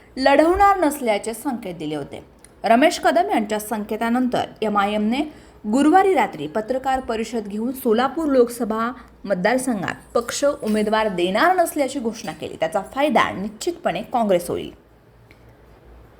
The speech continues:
अशी शक्यता वर्तवण्यात येते. संविधान वाचवणाऱ्या पार्टीला येत्या काळात आपला पक्ष पाठिंबा देईल, असंही एमआयएमचे शहराध्यक्ष फारुख शाब्दे यांनी सांगितले. मागील निवडणुकीमध्ये वंचित एमआयएम युतीचा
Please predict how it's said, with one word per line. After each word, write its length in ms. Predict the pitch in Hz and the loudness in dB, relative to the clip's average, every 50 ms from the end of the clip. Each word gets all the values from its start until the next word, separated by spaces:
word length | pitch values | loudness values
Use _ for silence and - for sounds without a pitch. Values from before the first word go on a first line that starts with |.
| - - - - - - - - | -20 -20 -20 -20 -20 -10 -2 2
अशी 200 | - 247 - 285 | 2 2 4 6
शक्यता 360 | 330 330 330 349 359 359 349 | 6 6 6 6 4 4 6
वर्तवण्यात 440 | 302 294 285 277 311 320 330 330 330 | 6 4 4 4 2 2 4 4 2
येते. 160 | 320 320 370 - - - - _ _ - - | 2 0 -2 -4 -8 -12 -20 _ _ -8 -4
संविधान 380 | 285 247 240 247 269 277 277 | -4 -2 0 2 2 2 2
वाचवणाऱ्या 640 | 277 240 247 254 262 254 254 339 392 403 392 370 370 359 | 2 4 4 4 4 2 2 0 2 4 4 6 6 4
पार्टीला 400 | 349 311 254 226 - 233 233 240 | 4 2 0 0 0 -2 -2 -2
येत्या 240 | 220 226 226 226 | -2 -4 -4 -6
काळात 300 | 233 233 233 214 202 202 214 - - - - - | -4 -2 0 2 2 2 0 -4 -10 -12 -8 -8
आपला 260 | 202 202 - 208 196 | -6 -4 -2 -2 -2
पक्ष 360 | 190 - 254 254 - - - 233 - | -2 -2 -4 -4 -4 -6 -6 -6 -4
पाठिंबा 480 | - - 170 170 - - 233 240 247 | 0 0 0 0 0 0 0 2 2
देईल, 220 | 240 254 285 311 302 302 - | 2 0 -2 -4 -4 -6 -8
असंही 440 | - - 214 190 196 220 233 240 269 - - - _ - | -8 -6 -6 -6 -4 -4 -4 -6 -6 -10 -18 -16 _ 2
एमआयएमचे 540 | 196 214 240 302 339 359 339 339 311 330 330 | 4 4 6 6 6 6 4 2 0 -6 -6
शहराध्यक्ष 540 | - 302 294 277 269 262 233 254 254 - 294 285 277 | -4 -4 -4 -4 -2 -4 -4 -6 -8 -8 -10 -8 -4
फारुख 360 | - 247 214 202 208 208 208 - | -2 0 0 0 0 -2 -6 -10
शाब्दे 400 | - - 247 208 190 202 180 214 | -6 -2 -2 -2 -2 -2 -2 -2
यांनी 160 | 214 214 226 | -2 -2 -2
सांगितले. 420 | 226 - 233 220 214 214 214 277 - - - - - - _ - - - - | -2 -2 -4 -4 -4 -4 -4 -4 -6 -6 -10 -20 -20 -20 _ -20 -20 -8 0
मागील 400 | - 214 233 247 269 370 427 427 | 2 4 4 6 6 4 4 4
निवडणुकीमध्ये 680 | 381 311 285 311 320 359 392 392 392 381 359 320 311 392 | 6 6 6 4 4 2 -2 -2 0 2 2 2 2 2
वंचित 580 | 453 415 285 247 240 247 - 302 311 302 - - | 2 2 0 0 0 -2 -2 -4 -4 -4 -4 -2
एमआयएम 500 | 214 220 226 226 220 220 226 240 247 247 | -2 0 0 0 -2 0 0 0 0 0
युतीचा 520 | 226 190 - - 214 208 - 240 214 254 | -2 -2 -4 -8 -8 -6 -4 -4 -6 -6